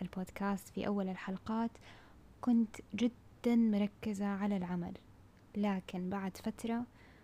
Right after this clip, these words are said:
فقدت حس الحماس وحس الشغف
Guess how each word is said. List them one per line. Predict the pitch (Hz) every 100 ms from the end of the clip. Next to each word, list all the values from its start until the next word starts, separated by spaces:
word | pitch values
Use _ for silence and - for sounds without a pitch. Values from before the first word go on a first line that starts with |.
| - -
فقدت | - 208 - 269 - -
حس | - 233 - -
الحماس | 185 - 196 220 226 226 208 208
وحس | - 247 -
الشغف | 208 - 226 226 226 -